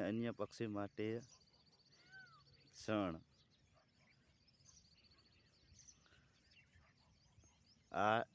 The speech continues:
ટોળી જેવો આ વિસ્તાર છે. તો અહીંયા રોજ ઘઉં છે, ચોખા છે, જાર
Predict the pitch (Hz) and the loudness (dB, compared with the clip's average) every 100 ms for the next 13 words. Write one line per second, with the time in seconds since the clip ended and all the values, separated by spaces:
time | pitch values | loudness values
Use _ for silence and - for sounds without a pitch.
0 | - - - 107 123 127 123 127 104 117 | -20 -12 0 6 6 6 4 4 4 4
1 | 120 - 127 120 110 123 123 127 - - | 2 0 2 2 0 -2 -2 -4 -16 -14
2 | - 107 110 120 104 104 123 135 110 90 | -4 0 2 2 2 4 6 6 4 -6
3 | - - - - - - - - - - | -14 -20 -20 -20 -20 -20 -20 -20 -20 -4
4 | 101 117 113 - 117 110 107 - 117 113 | 0 2 0 0 0 0 -6 0 2 2
5 | 110 95 107 107 | 0 4 6 6